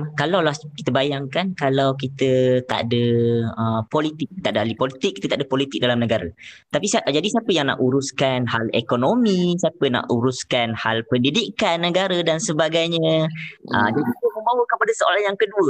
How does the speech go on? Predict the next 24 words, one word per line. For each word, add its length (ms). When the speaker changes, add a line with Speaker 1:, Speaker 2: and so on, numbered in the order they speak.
Speaker 1:
Ha. 160
<laughs> 720
Speaker 2:
<laughs> 0
Ah, 460
Speaker 1:
Okey. 80
Speaker 2:
soalan 260
yang 100
Speaker 1:
Ya, 80
Speaker 2:
kedua, 140
Speaker 1:
tak, 100
jadi 120
Speaker 2:
betul. 160
Speaker 1:
membawa 220
kepada 220
soalan 340
kedua, 340
ah, 200
yang 140
berkenaan 600
dengan, 360
ah, 280
mengapa 540
politik 480
perlu 380